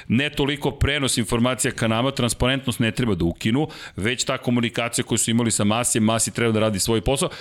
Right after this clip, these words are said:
Ne zaboravimo i početke te komunikacije u Velikoj Britaniji. M-, Michael, da li si pročitao moj e-mail?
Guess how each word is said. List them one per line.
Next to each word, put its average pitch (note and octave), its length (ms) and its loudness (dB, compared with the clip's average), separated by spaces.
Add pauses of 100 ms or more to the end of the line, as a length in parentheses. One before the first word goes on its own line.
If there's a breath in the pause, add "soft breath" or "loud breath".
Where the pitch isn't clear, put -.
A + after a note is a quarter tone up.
(140 loud breath)
Ne B2+ 120 2
zaboravimo C3+ 580 2
i C3+ 260 0
početke C#3 600 -2
te A#2+ 140 -2
komunikacije A#2 640 0
u A#2 40 2
Velikoj C3 320 0
Britaniji. B2+ 460 -2 (540 loud breath)
M-, B2 340 4
Michael, C3+ 480 2
da B2+ 140 2
li C3+ 80 0
si B2+ 120 -2
pročitao B2+ 400 0
moj A#2+ 280 2
e-mail? F#2+ 300 2